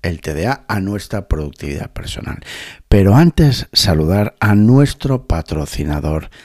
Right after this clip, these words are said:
SiteGround. Hola, chicos y chicas de SiteGround. SiteGround es, es, es el socio perfecto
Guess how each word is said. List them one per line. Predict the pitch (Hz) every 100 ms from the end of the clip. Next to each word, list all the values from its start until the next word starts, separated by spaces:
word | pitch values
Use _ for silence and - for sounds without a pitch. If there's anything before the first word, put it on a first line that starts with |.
| _ -
SiteGround. | - 98 98 95 - 90 82 69 - -
Hola, | - 90 85 76 76
chicos | - - - 69
y | -
chicas | - 82 - - - - - -
de | - 90
SiteGround. | 76 78 78 78 78
SiteGround | - 131 123 127 131
es, | - - - -
es, | 95 - -
es | 110 -
el | 123 104
socio | - 139 147 139 - _ _ _ _
perfecto | 107 98 - 202 - 196